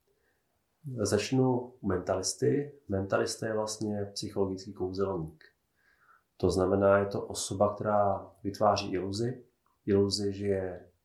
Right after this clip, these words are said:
osobností s paranormálními nebo doslova paranormálními schopnostmi.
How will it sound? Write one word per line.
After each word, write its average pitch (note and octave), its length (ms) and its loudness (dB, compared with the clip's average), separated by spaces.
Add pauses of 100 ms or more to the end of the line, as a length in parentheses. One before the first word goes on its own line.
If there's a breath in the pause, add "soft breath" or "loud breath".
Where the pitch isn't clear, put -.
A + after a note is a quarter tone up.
(440)
osobností G#2+ 720 -2
s - 80 -10
paranormálními G2 720 -2
nebo F2+ 160 -4
doslova A2+ 400 2
paranormálními G#2+ 760 0
schopnostmi. - 640 -6